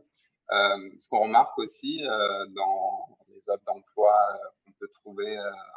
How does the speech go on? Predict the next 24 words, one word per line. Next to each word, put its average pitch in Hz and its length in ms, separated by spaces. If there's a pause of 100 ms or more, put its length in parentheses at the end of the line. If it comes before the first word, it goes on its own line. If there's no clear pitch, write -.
un 104 100
peu 113 100
sur - 200
LinkedIn, 101 460
sur 104 180
le 101 60
marché - 340
canadien, - 640 (500)
euh, 98 200
c'est - 200
qu'il - 160
y 101 60
a 107 100
une 101 320 (240)
grosse 131 320
demande 110 480
en, 98 440
en 101 160
experts, 104 640
euh, 98 100 (600)
pour, 98 240
euh, 92 240
de 101 40
l'analyse, 104 800